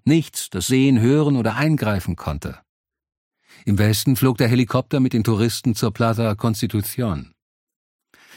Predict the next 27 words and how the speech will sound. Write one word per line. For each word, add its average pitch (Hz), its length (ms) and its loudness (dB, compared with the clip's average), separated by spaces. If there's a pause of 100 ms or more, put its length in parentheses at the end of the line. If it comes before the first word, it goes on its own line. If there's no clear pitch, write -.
(140)
Nathan 123 360 0
wusste 127 220 -2
nicht, 139 240 -2
warum 120 300 -2
Acosta 135 520 -2
sterben 92 440 -4
sollte. 87 420 -4 (540)
Er 104 100 -2
fragte 117 340 2
nie, 127 380 2 (300)
empfing 147 360 2
seinen 135 200 0
Auftrag 151 460 -2
und 120 140 -2
führte 135 280 -4
ihn 120 180 -4
aus. 92 460 -8 (720)
Natürlich 117 460 2
stellte 113 320 2
er 101 80 2
Nachforschungen 104 720 0
an. 87 240 -4 (600)
Das 104 140 -4
gehörte 120 320 2
zu 131 120 0
den 123 140 4
Vorbereitungen. 120 760 0